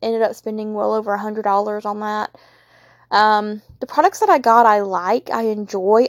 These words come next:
I just don't know if it's something I really wanna do right now. Maybe I'm wrong for that.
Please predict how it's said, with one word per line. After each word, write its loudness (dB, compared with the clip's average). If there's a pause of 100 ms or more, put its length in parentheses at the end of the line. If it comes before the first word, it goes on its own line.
(100)
I -8
just -6
don't -2
know 0
if -4
it's -4
something -6
I -2
really -4
wanna -4
do -4
right 0
now. -4 (2000)
Maybe 2
I'm -2
wrong -2
for -4
that. 0